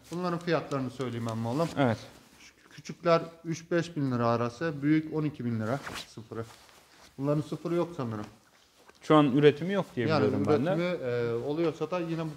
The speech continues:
Speaker 1: küçük bandında yapıyorlar.
Speaker 2: Evet.
Speaker 1: Fiyatı da üç beş bin lira arası, her çiftlikte olması gerekiyor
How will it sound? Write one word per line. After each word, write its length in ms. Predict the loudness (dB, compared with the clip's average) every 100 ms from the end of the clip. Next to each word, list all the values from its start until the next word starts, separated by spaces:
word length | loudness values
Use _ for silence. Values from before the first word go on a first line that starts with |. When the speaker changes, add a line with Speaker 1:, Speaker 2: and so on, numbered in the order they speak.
| -12
Speaker 1:
küçük 340 | -10 -10 0
bandında 380 | 4 4 2 2
yapıyorlar. 420 | 2 0 0 0 -2 -10 -2
Speaker 2:
Evet. 160 | -2 -2 -6
Speaker 1:
Fiyatı 300 | 2 2 4
da 100 | 2
üç 240 | 2 2 2
beş 220 | 2 2
bin 160 | 2 8
lira 140 | 8
arası, 360 | 10 6 6 8
her 200 | 8 6
çiftlikte 420 | -6 -16 -4 0
olması 480 | 2 2 0 0 2
gerekiyor 440 | 0 0 -2 -2